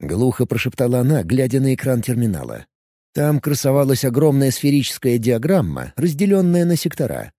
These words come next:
каждый из которых обозначал определенную группу сил. А размер сектора показывал количество выживших адептов, точнее, действующих жетонов,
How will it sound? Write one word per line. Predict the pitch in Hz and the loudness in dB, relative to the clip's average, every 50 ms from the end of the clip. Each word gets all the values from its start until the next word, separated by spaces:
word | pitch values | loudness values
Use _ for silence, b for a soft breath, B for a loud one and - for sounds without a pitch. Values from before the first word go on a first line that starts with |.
| _ - | _ -2
каждый | 120 120 120 98 95 110 117 | -2 0 0 0 0 0 -2
из | 113 - - | -2 -2 -4
которых | - 120 - - 196 180 165 - 160 | -4 -4 -2 0 0 0 0 0 0
обозначал | 131 123 127 139 151 147 - - 202 185 180 | 0 -2 -2 -2 -2 -2 -2 0 0 0 0
определенную | 160 - 156 135 123 127 165 190 185 170 175 180 170 | 0 0 0 0 0 0 2 2 2 2 2 2 0
группу | 143 160 165 143 - 156 | 0 0 -2 -2 -2 -4
сил. | 139 - - - 64 60 60 60 - _ _ _ _ _ _ | -6 -6 -8 -10 -10 -12 -12 -14 -18 _ _ _ _ _ _
А | - 110 | -4 -2
размер | 123 120 110 101 147 190 202 170 | 0 0 0 0 0 0 0 0
сектора | 131 - - 120 107 - - - 123 120 | -2 -2 -2 -4 -4 -2 -2 -2 -2 -2
показывал | - 120 120 - 190 185 156 156 170 180 165 | -2 -4 -2 0 0 2 2 2 2 0 0
количество | - - 143 135 147 135 - 151 139 - 170 170 151 | 0 -2 -2 -2 -2 -2 -2 -2 -4 -2 -2 -2 0
выживших | 127 123 113 139 117 - 151 147 175 | 0 0 0 0 -2 -4 -4 -4 -4
адептов, | 175 151 110 76 - _ 80 78 - - - _ _ _ | -4 -2 -4 -6 -6 _ -12 -12 -12 -14 -18 _ _ _
точнее, | - 139 - - 165 170 170 160 143 | -4 -4 -2 -2 0 0 0 0 -2
действующих | - 131 131 117 127 190 190 175 - - - 165 175 156 - 190 180 139 | -4 -6 -8 -4 -2 -2 0 -2 -2 -4 -4 -4 -4 -2 -2 -2 -2 -2
жетонов, | 120 151 180 - - 202 175 110 76 65 - - - | -2 -2 -4 -2 0 0 0 0 0 -4 -10 -14 -16